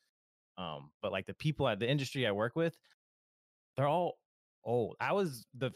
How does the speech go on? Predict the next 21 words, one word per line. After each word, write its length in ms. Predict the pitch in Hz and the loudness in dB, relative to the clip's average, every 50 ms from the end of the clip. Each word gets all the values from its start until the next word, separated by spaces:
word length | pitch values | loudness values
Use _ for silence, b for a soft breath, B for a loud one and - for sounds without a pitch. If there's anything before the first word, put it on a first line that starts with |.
| - | -4
first 260 | - 147 156 156 - - | -2 -2 -2 -2 -4 -4
person 520 | - 147 147 - - 143 143 135 120 104 - | -4 -4 -4 -4 -6 -6 -6 -6 -6 -8 -10
to, 60 | - 120 | -12 -8
when 120 | 120 120 | -4 -2
I 100 | 123 131 | -2 0
got 240 | 127 139 127 117 - | 0 2 0 0 0
hired 260 | - 120 120 117 113 | -2 0 0 2 0
at 60 | 107 | 0
my 160 | 92 98 101 98 | -2 -2 -4 -4
job, 320 | 90 107 98 92 90 80 | -4 -2 -2 -2 -2 -2
I 100 | 87 98 | -4 -2
was 160 | 110 113 110 95 | -2 -2 -2 -4
the 80 | 101 | -8
first 320 | - - 123 117 113 - - | -8 -6 -6 -6 -6 -4 -6
person 240 | 120 110 - 110 | -6 -6 -6 -6
they 80 | 104 101 | -6 -6
hired 400 | 92 95 107 104 101 98 98 90 | -6 -4 -2 -2 -2 -2 -4 -6
in, 200 | 87 95 92 90 | -8 -10 -8 -8
like, 220 | 85 82 82 - _ - 101 90 90 | -8 -8 -10 -10 _ -20 -20 -20 -14
years, 580 | 95 101 104 110 123 131 139 147 139 - - b b b b _ _ - - | -8 -4 -2 0 0 0 0 -2 -4 -6 -10 b b b b _ _ -6 -4
and 400 | 98 101 95 92 92 90 90 | -2 -2 -2 -2 -4 -6 -8